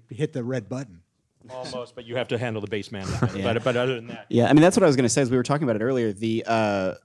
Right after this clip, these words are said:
Speaker 3: th-, there's, there's talk about going either from seven one up to Atmos or from Atmos down to seven one. And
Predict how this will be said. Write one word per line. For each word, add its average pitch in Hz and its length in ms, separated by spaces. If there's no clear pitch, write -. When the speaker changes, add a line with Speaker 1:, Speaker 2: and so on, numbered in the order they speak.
Speaker 3:
th-, 120 220
there's, 120 400
there's 120 240
talk 139 400
about 117 300
going 127 420
either 127 260
from 120 180
seven 120 280
one 110 100
up 98 120
to - 80
Atmos 156 360
or 117 60
from 113 160
Atmos 113 560
down 113 160
to 107 40
seven 110 220
one. 127 220
And 120 220